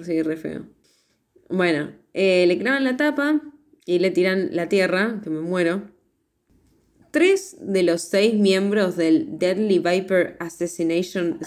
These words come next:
Speaker 1: Squad
Speaker 2: es Deadly Viper también.
Speaker 1: no llevan el nombre de ninguna especie de Viper, porque son, viste, son serpientes en-, especiales. Eh, Bill es el encantador de serpientes, la mamba negra es de la familia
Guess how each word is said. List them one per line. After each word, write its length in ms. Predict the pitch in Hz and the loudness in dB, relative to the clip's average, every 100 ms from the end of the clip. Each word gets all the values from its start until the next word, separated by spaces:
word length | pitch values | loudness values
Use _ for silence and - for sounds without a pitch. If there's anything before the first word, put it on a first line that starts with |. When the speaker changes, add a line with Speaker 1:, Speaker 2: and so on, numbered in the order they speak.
| - | -12
Speaker 1:
Squad 400 | 294 180 180 214 | -2 0 0 0
Speaker 2:
es 60 | |
Deadly 340 | 247 247 247 226 | -2 -4 -6 -6
Viper 520 | 202 208 208 - - | -6 -6 -8 -12 -12
también. 320 | - - 78 226 | -14 -14 -4 2
Speaker 1:
no 100 | 254 | 2
llevan 400 | 254 269 269 254 | 4 2 4 2
el 160 | 202 | 0
nombre 260 | 196 208 220 | 0 0 2
de 100 | 190 | 2
ninguna 320 | 175 175 208 | 2 2 0
especie 500 | 208 - 196 202 202 | -2 -4 -4 -2 0
de 160 | 165 160 | 2 0
Viper, 800 | 151 139 160 156 143 127 - - _ | -2 -2 -2 -2 -6 -6 -10 -16 _
porque 480 | _ 160 165 170 - | _ -6 -2 -2 -4
son, 380 | 196 214 233 226 | -6 -4 -2 2
viste, 320 | 208 208 208 | 2 2 -2
son 180 | 208 208 | 0 -2
serpientes 560 | 214 208 202 214 233 214 | 0 0 0 0 -2 -4
en-, 280 | 175 165 - | -4 -4 -8
especiales. 880 | 165 _ 165 - 170 165 139 - _ _ _ _ _ _ _ _ _ _ | -14 _ -12 -4 -4 -4 -8 -12 _ _ _ _ _ _ _ _ _ _
Eh, 380 | 190 196 196 185 190 | 0 2 2 0 0
Bill 200 | 262 294 | 2 2
es 140 | 269 | 0
el 80 | 220 | -2
encantador 600 | 190 180 170 175 190 208 | -2 -4 -4 -2 -2 -2
de 80 | 226 | -2
serpientes, 720 | 240 226 262 254 247 262 214 | -6 -4 -2 0 0 -2 -2
la 140 | 170 | -2
mamba 340 | 185 202 208 | 0 2 2
negra 460 | 220 226 220 220 - | 2 0 0 -2 -4
es 100 | 185 | -2
de 60 | 175 | -2
la 100 | 165 | -2
familia 720 | 165 170 185 190 190 202 | -4 -4 -2 0 0 -4